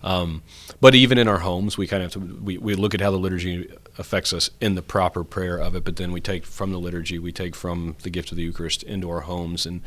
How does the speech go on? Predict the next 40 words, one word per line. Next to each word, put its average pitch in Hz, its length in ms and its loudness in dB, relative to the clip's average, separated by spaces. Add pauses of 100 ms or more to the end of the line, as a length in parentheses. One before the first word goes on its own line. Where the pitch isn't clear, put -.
(420)
one 110 160 8
of 104 60 8
the 95 60 4
things 95 220 0
that 87 100 -2
I, 87 280 -4
I, 85 40 -4 (560)
friends 101 240 4
of 90 80 0
mine 82 180 -4
have 80 140 -6
done 82 160 -6
this 82 100 -4
before, 82 500 -8
and, 80 300 -8
and 85 100 -2
I 78 60 -6
think 82 200 -6
it's 73 120 -10 (240)
genius, 87 500 -4
is 82 220 -4
they, 90 320 -2 (540)
they 107 160 10
do 110 180 6
a 101 40 6
little 95 180 2
ceremony 90 580 0
where 85 180 -6
they, 87 260 -4
they 85 280 -6 (160)
write 98 220 6
out 95 240 4
Alleluia 92 720 0 (140)
on 90 120 -4
a 87 60 -4
piece - 240 -2
of - 100 -10
paper, 95 400 -2 (480)
and 87 540 -2 (500)
on 85 540 0